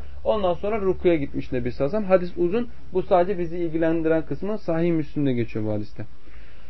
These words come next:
Ve yustahabbu, aynı şekilde müstehaptır, fi salat en yekule subhanallah, izâ kara kavlu teâlâ, sebbih isme rabbikel âlâ.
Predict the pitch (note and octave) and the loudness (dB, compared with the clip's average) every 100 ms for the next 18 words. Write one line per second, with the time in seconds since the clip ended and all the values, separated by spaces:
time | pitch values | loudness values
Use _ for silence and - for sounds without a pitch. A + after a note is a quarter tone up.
0 | - - - - - - - - - - | -6 -6 -6 -6 -6 -6 -6 -6 -6 -4
1 | - D#3 G#3 - A#3 A3 A#3+ G3 G3+ G#3+ | 4 6 6 8 4 6 6 6 6 4
2 | G3+ G#3 G3+ G3+ F#3+ - G3 G#3 G3 - | 2 0 2 2 2 4 4 4 4 2
3 | F#3+ - G3 G3 - F#3 F#3+ F#3+ G#3 F#3+ | 0 6 6 6 4 4 4 4 4 4
4 | F3+ E3+ G3+ G3 F3 E3 E3+ F3 F3 F3 | 2 0 4 6 6 6 6 6 4 6
5 | F3 G3 F#3 F3 F#3+ F3+ F3 F3 F3 F#3+ | 4 6 6 6 4 4 4 4 6 8
6 | F#3+ - F#3+ E3 F3+ F#3+ F#3 E3+ F3+ E3+ | 6 6 2 4 2 2 2 6 6 6
7 | D#3+ E3+ D3+ D#3 E3+ C3 G#2+ | 4 6 4 6 6 6 4